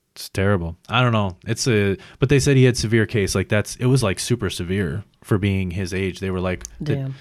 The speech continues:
Speaker 1: the doctor was like, "Holy shit." And a lot of people were like, "Well, we still think he's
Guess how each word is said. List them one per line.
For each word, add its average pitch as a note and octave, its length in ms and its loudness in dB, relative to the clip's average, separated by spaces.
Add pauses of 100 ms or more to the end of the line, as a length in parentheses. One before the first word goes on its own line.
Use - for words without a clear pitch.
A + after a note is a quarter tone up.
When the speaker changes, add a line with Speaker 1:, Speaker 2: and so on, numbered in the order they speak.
(100)
Speaker 1:
the A#2+ 60 -8
doctor G#2 260 0
was F#2+ 100 -2
like, F#2 140 0
"Holy G2 180 0
shit." G2 180 -2
And E2+ 60 -6
a G2+ 60 -4
lot A#2 160 2
of A2+ 60 -4
people A2 220 -6
were G#2 80 -2
like, G2+ 260 -2
"Well, B2 340 0 (840)
we A#2+ 160 2
still A#2+ 260 2
think A2+ 240 -2
he's G2+ 320 0